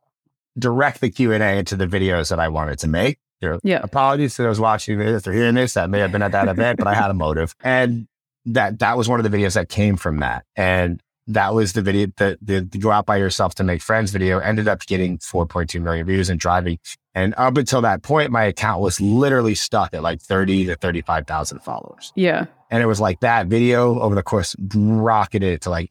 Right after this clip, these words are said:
Speaker 1: eighty thousand or something. Like, and
Speaker 2: Holy
Speaker 1: it
Speaker 2: cow.
Speaker 1: still gets followers to this day. So it's even to say it only brought me sixty K is even short-sighted 'cause I don't really
Speaker 2: Yeah.
Speaker 1: know. But that was,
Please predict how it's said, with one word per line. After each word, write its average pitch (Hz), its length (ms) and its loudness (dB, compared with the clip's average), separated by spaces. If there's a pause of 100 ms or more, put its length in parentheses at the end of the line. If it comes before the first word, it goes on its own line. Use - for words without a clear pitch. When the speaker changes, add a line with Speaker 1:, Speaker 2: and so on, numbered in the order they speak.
Speaker 1:
eighty 92 320 0
thousand 85 600 -2
or 82 100 -8
something. 87 480 -4
Like, 80 220 -4 (140)
and 110 80 -2
Speaker 2:
Holy 156 120 2
Speaker 1:
it 120 120 -4
Speaker 2:
cow. - 60 0
Speaker 1:
still 165 340 2
gets 151 240 0
followers 117 380 2
to 107 80 0
this 95 100 -2
day. 113 220 0
So - 120 -4
it's 90 120 -4
even 131 180 2
to 117 60 2
say 110 200 2
it 104 60 2
only 104 200 0
brought 98 200 0
me 92 80 0
sixty 85 360 -6
K 92 360 0 (400)
is 90 180 -4
even 85 260 0
short-sighted 78 720 -2
'cause 87 100 -8
I 85 80 0
don't 87 140 -2
really 185 120 2
Speaker 2:
Yeah. - 140 0
Speaker 1:
know. 73 340 -2
But 113 200 -2
that 104 180 2
was, 95 320 -2